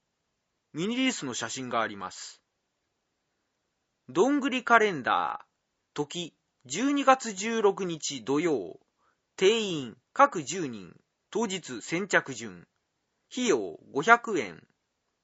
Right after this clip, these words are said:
どんぐりカレンダーの写真があります。共通事項。時間、午前十時、午後一時三十分。対象、小学生以上。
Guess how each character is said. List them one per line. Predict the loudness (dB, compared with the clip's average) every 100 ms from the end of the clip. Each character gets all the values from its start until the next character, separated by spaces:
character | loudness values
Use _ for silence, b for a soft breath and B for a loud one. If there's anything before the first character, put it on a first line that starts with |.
| _ _
ど | -2 0
ん | 0
ぐ | -2
り | 2
カ | 4
レ | 4
ン | 2
ダ | -4
ー |
の | -4 -10
写 | -10
真 | -8 -6
が | -2
あ | -2
り | -4
ま | -12
す。 | -12 -16 -18 _ _ _ _ _ _ _ _ _ _ _ _ _ _
共 | 0 2 2
通 | -2 -4 -4
事 | -4 -6
項。 | -6 -8 -8 -14 _ _ _ _ _
時 | -10 -4
間、 | 6 6 6 -2 _ _ _ -6
午 | 0
前 | 2 2 0
十 | -4 -6
時、 | -6 -12 -16 _ _ _ -8
午 | -2 2
後 | 2 0
一 | -6 -4
時 | -4
三 | 4 4 4
十 | -6 -12 -14
分。 | -14 -14 -20 _ _ _ _ _ _ _ _
対 | 4 4
象、 | 4 0 2 0 -6 -12 _
小 | -6 0 2
学 | 4 4 2
生 | 0 2 2
以 | 0
上。 | -4 -4 -8 -16